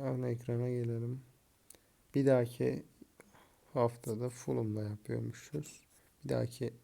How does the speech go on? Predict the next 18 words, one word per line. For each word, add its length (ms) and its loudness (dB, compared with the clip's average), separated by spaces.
işte 280 -18
bir 100 -2
dahaki 280 0
hafta 320 -6
diyorum. 320 -2
Bir 100 2
dahaki 440 0
Maçımızda 640 2
Fulham'la 580 2
yapıyoruz. 720 -2
Şimdi 200 -2
kadroya 560 2
girelim. 460 2
Yaptığım 560 2
yeni 240 4
transferleri 600 0
size 280 2
göstereyim. 640 0